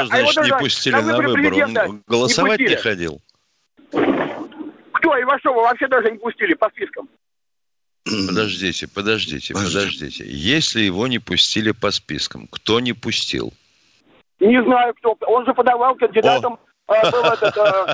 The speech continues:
Speaker 1: <laughs>
Speaker 2: Сергей Ба-,
Speaker 1: Понятно.
Speaker 2: Сергей Бабурин и генерал-полковник Ивашов. И они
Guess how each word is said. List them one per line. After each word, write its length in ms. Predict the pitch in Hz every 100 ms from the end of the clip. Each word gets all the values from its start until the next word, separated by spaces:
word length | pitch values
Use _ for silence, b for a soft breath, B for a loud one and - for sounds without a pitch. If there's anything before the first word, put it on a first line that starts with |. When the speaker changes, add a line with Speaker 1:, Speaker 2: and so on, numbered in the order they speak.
| -
Speaker 1:
<laughs> 120 | 147 247
Speaker 2:
Сергей 220 | 254 277
Ба-, 100 | 254
Speaker 1:
Понятно. 320 | - - -
Speaker 2:
Сергей 260 | 262 277 269
Бабурин 480 | 277 277 320 247
и 280 | - 240 247
генерал-полковник 760 | 214 247 269 254 247 262 262 247
Ивашов. 460 | 226 208 202 196 - _ _ _ _ _ _ -
И 60 |
они 120 | 220